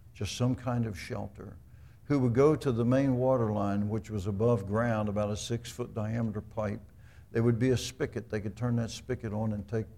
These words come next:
wash up and freshen up for the day. Their activity was find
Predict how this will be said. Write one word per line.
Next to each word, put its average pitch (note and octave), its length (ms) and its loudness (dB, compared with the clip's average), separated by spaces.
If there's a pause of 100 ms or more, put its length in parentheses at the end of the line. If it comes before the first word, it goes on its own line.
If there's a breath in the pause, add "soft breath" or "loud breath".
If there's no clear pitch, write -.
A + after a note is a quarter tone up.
(200 soft breath)
wash A2 360 2
up A#2 200 0
and G2+ 140 -4
freshen A2 380 -4
up G#2 120 -6
for - 120 -14
the G#2 100 -4
day. F#2+ 400 0 (580 soft breath)
Their C3+ 200 8
activity F3+ 680 4 (1080 soft breath)
was F2+ 160 -14
find B2+ 680 -2